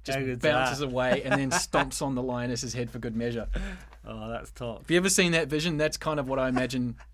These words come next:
Speaker 1: you would be like tackling those two.
Speaker 2: Yeah, I'd have a crack, but it wouldn't be a good one.
Speaker 1: Yeah.
Speaker 2: It'd be a massive turnstile.
Speaker 1: <laughs>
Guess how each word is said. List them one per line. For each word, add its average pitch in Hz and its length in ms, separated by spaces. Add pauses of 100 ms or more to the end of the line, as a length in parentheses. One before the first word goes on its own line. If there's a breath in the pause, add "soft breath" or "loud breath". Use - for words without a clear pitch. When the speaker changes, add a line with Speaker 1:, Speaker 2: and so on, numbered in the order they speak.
(120)
Speaker 1:
you 131 260
would 120 120
be 123 120
like 113 240
tackling 113 340
those 107 220
two. 98 240
Speaker 2:
Yeah, 127 320
I'd 143 80
have 147 180
a 107 60
crack, 117 500
but 110 220 (280)
it 135 60
wouldn't 135 240
be 113 80
a 107 60
good 113 200
one. 107 300
Speaker 1:
Yeah. 117 300
Speaker 2:
It'd 123 160
be 139 100
a 120 40
massive 123 420
turnstile. 120 760
Speaker 1:
<laughs> - 280